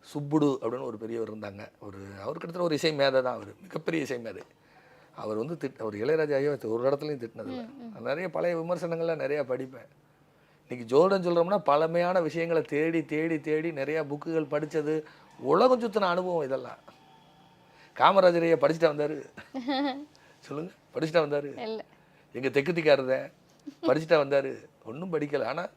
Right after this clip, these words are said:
Speaker 1: தமிழ்நாட்டை எவ்வளவு நிர்வாகம் பண்ணாரு. அவர் சாதகம் அப்படி. அவர் டென்ஷன் ஆயிருந்தா என்ன இருக்கு நிலைமை? சொல்லுங்க.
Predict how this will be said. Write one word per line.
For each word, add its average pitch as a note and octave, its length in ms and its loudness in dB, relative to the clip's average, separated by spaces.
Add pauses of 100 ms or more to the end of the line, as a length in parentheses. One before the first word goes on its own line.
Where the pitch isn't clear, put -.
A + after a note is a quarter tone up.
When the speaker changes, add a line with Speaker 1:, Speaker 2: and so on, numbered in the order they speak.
(120)
Speaker 1:
தமிழ்நாட்டை D#3 360 -2
எவ்வளவு C#3 240 2
நிர்வாகம் C#3+ 380 -4
பண்ணாரு. A2+ 280 -14 (380)
அவர் A#2+ 140 -6
சாதகம் F#3+ 440 0
அப்படி. - 200 -16 (880)
அவர் D#3+ 200 6
டென்ஷன் G3 280 6
ஆயிருந்தா F#3 260 10
என்ன E3 100 8
இருக்கு D#3 220 2
நிலைமை? C3+ 240 0 (840)
சொல்லுங்க. C3+ 360 -8